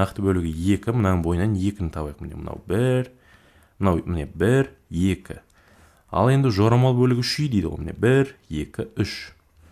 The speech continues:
Сонда мына екеуін сәйкестендіреміз. Мынау, енді осыдан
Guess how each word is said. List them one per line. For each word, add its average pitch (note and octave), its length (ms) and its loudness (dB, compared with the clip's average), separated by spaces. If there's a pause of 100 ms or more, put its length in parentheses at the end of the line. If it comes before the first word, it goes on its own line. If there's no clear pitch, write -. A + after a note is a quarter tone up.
(240)
Сонда E2 320 0
мына F#2 300 2
екеуін F#2 340 -4
сәйкестендіреміз. A#2+ 840 -6 (340)
Мынау, E2+ 560 0 (560)
енді D#2+ 320 -2
осыдан A2 400 0